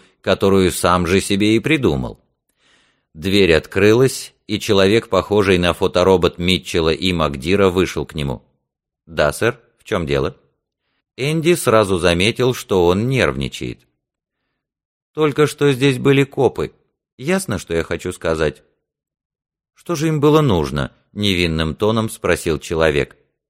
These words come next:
"Задница твоя", — подумал Энди. "Задавали всякие вопросы, показывали всякие картинки. Ну, я и посмотрел. Понятно?" "Угу". "Картинки ничего".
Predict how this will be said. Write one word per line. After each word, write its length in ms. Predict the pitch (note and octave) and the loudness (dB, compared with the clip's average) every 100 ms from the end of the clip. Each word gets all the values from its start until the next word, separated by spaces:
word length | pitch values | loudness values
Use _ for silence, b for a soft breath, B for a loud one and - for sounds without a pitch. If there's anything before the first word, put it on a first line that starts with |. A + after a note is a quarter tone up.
| _ _ _ _ | _ _ _ _
"Задница 800 | C3 D3 E3 C3 A#2+ B2 - A#2 | -10 0 2 2 0 -4 -4 -6
твоя", — 480 | A2 A2 A2 A2 G#2+ | 0 2 4 4 2
подумал 540 | G#2 F2+ F2 F2 E2+ | 0 -2 -2 -2 -2
Энди. 400 | E2+ E2 D2+ D2+ _ _ _ _ _ _ _ _ _ _ - | -2 -4 -6 -8 _ _ _ _ _ _ _ _ _ _ -14
"Задавали 580 | A2 B2 B2 B2+ D3+ F2 | -2 2 2 4 4 2
всякие 460 | - F2+ D#2 E2 | 0 -2 -2 -2
вопросы, 680 | E2 F2 - B2+ C3+ - C3 - _ - | 0 0 0 -2 -2 -4 -8 -8 _ -12
показывали 580 | A#2+ D#3 E3+ E3 G2+ | -8 -4 0 2 2
всякие 400 | F2 - C#3 G#2+ | 0 -4 -6 -6
картинки. 720 | E2 E2 D2 - C#2+ D2 F2 - _ _ _ - | -4 -4 -6 -8 -8 -8 -14 -18 _ _ _ -8
Ну, 220 | C#3 D3 | -2 2
я 240 | D3 C3+ | 4 2
и 40 | D3+ | 0
посмотрел. 760 | G3+ - A#2+ F#2 - C#2+ G2+ _ _ _ - | -2 -4 -4 -4 -2 -2 -2 _ _ _ -12
Понятно?" 500 | G2 B2+ G3 C3 D#2 _ _ _ _ _ _ - | -8 -6 -6 -8 -10 _ _ _ _ _ _ -12
"Угу". 600 | G#2 G2 D2 E2 E2+ A#2 - _ _ _ _ _ _ _ _ _ | -4 -4 -2 -4 -2 -2 -6 _ _ _ _ _ _ _ _ _
"Картинки 560 | - E3 D#3+ C3+ G#2+ A#2+ | -6 -4 -2 -2 -2 -2
ничего". 640 | C#3 D#3+ F#3 F3+ G2+ C3+ | -4 -2 0 2 2 0